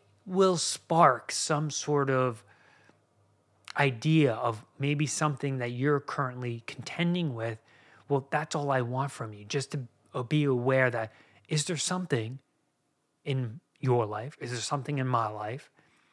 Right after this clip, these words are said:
that I'm want to stop doing, but I just can't seem to stop doing? Is there that voice that's saying, "Yeah, I, I shouldn't do that"? Should you listen to it? And then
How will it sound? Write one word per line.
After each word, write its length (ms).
that 300
I'm 340
want 280
to 120
stop 360
doing, 320
but 160
I 220
just 240
can't 340
seem 340
to 120
stop 440
doing? 340
Is 140
there 140
that 240
voice 320
that's 160
saying, 280
"Yeah, 160
I, 180
I 60
shouldn't 600
do 260
that"? 380
Should 340
you 80
listen 360
to 160
it? 100
And 140
then 420